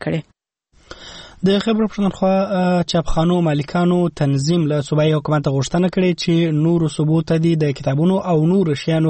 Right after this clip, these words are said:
Speaker 2: خپرولو کار نه استوي. د خلکو تېره ورځ په پېښور کې د مظاهرې پر مهال پر حکومت تور پورې کړ چې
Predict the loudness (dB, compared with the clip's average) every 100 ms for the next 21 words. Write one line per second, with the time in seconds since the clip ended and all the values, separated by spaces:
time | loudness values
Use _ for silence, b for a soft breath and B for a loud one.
0 | -2 -2 0 2 2 0 0 0 0 -6
1 | -2 0 0 -4 -4 -2 -2 B B B
2 | B 0 2 0 2 0 0 0 2 0
3 | -2 -2 -2 0 -2 0 0 2 0 0
4 | 0 0 0 0 2 2 0 B B B
5 | -2 0 0 0 -2 0 -2 0 0 0
6 | 0 0 0